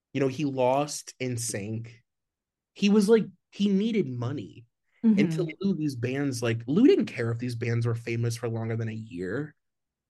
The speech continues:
Speaker 1: They just so happened to be, like, really talented, but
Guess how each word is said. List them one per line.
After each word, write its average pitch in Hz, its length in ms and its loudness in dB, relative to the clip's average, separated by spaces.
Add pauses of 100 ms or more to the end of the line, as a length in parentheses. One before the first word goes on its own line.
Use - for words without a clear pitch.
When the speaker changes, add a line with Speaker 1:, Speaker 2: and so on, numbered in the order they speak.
(220)
Speaker 1:
They 180 100 6
just 202 220 2
so 190 100 4
happened 143 480 -2
to 120 140 -6
be, 123 240 -6
like, 110 260 -6
really 113 200 -2
talented, 117 600 -4
but 113 280 -2